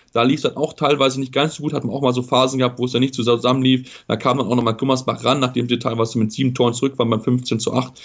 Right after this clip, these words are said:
kam sie mal ran auf fünfzehn zu elf, aber konnten nie mal ihn wirklich in die Nähe bekommen, dass man vielleicht in Leipzig mal nachdenkt über die aktuelle Führung und deswegen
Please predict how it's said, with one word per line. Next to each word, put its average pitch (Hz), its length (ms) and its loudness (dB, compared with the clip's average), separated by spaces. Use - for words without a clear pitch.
kam 131 160 0
sie 139 60 2
mal 127 120 4
ran 135 140 0
auf 135 120 0
fünfzehn 151 400 -2
zu 127 120 -4
elf, 139 280 2
aber 123 360 0
konnten 131 280 -2
nie 147 100 -4
mal 135 180 -2
ihn 131 80 -2
wirklich 139 200 -4
in 127 40 -2
die 131 80 4
Nähe 143 260 4
bekommen, 135 480 0
dass 123 200 -2
man 123 120 2
vielleicht 123 220 0
in 117 220 -2
Leipzig 123 300 0
mal 113 100 2
nachdenkt 131 580 0
über 123 140 -4
die 117 80 0
aktuelle 123 340 0
Führung 123 380 0
und 110 160 -2
deswegen 120 480 0